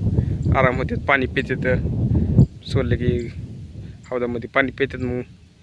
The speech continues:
आणि शेतामध्ये नाही पाणी खायला ठेवलं की मग पाणी ती पित नाहीत. सदा सकाळी जेवण केलं की ताण लागते, तसंच असं जनावरांचं पण. सकाळी थोडं खाल्लं की मग इळभर पाणी पितेत. सकाळी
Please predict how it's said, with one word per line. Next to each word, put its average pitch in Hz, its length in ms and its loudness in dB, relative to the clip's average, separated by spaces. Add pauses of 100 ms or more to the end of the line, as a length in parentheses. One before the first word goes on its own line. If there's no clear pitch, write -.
(500)
आणि 127 160 0
शेतामध्ये 131 500 0
नाही 135 200 0
पाणी 131 340 0
खायला 139 280 -4
ठेवलं 131 240 -8
की 123 100 -12
मग 123 100 -14 (680)
पाणी 139 260 0
ती 220 40 -8 (100)
पित 151 160 0
नाहीत. 139 480 -2
सदा 147 240 0
सकाळी 151 400 4 (1500)
जेवण 139 260 -2
केलं 139 220 0
की 135 80 -4
ताण 156 260 2
लागते, 143 260 0
तसंच 131 260 -8
असं 135 220 -4
जनावरांचं 143 440 -4
पण. 151 140 -8 (460)
सकाळी 139 300 0
थोडं 143 260 2 (600)
खाल्लं 147 240 2
की 131 80 -6
मग 139 140 -4
इळभर 143 380 -2
पाणी 156 260 2
पितेत. 143 180 -2
सकाळी 135 360 -4